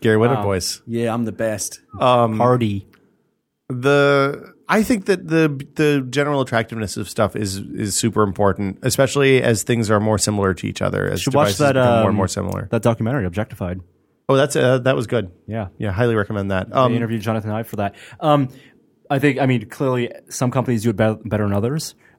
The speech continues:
Speaker 2: Uh, companies like Bowers and Wilkins and Apple, um, put a lot of thought into both the aesthetics and the functionality, and sometimes they complement each other. I don't think you should sacrifice functionality
Speaker 1: Yeah, never,
Speaker 2: for
Speaker 1: never sacrifice
Speaker 2: aesthetics.
Speaker 1: function.
Speaker 2: Uh, but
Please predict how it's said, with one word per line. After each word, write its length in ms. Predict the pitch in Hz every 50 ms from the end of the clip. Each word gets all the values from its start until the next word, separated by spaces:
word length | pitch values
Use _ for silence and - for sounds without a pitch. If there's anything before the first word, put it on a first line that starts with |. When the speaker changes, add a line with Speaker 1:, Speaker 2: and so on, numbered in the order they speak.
| _ _
Speaker 2:
Uh, 380 | - 104 101 95 95 95 92 90
companies 460 | - - - 113 104 104 104 95 -
like 200 | 104 101 95 -
Bowers 220 | 101 98 101 98 92
and 80 | 92
Wilkins 380 | 98 95 - - 92 95 92 -
and 80 | 92 92
Apple, 500 | 90 90 90 - 95 87 87 87 - -
um, 300 | 90 87 85 85 85 82
put 180 | - - 101 90
a 20 |
lot 180 | 87 90 92 92
of 80 | 90 -
thought 300 | - - 98 92 87 -
into 240 | 98 92 - 101 90
both 420 | 85 - 95 95 92 92 - - _ _ _ _ -
the 100 | 101 101
aesthetics 400 | 92 - - 98 92 92 90 - -
and 180 | 107 98 95
the 60 | 98 -
functionality, 540 | 107 98 - - 110 107 113 120 139 151 135
and 100 | 107 95
sometimes 360 | - 120 110 104 117 113 101
they 80 | 110 104
complement 400 | - 120 110 - 110 113 113 117
each 120 | 107 -
other. 220 | 131 135 160 170 - - - - - - -
I 40 | 107
don't 100 | 107 101
think 100 | - 113
you 40 | 92
should 120 | - 101 -
sacrifice 1000 | - - - 135 120 110 - 117 - - - 123 120 131 147 - - - - - _ _
functionality 400 | - 127 117 - - 120 117 117
Speaker 1:
Yeah, 100 | 135 127
never, 240 | 110 120 135 131 135
Speaker 2:
for 60 | 113
Speaker 1:
never 240 | 117 135 131 120 113
sacrifice 260 | - - 95 90 -
Speaker 2:
aesthetics. 280 | - - 131 117 147 170 - 95
Speaker 1:
function. 320 | 90 82 - 95 85 82 -
Speaker 2:
Uh, 240 | - 120 107 107 110
but 380 | 107 98 110 120 117 117 -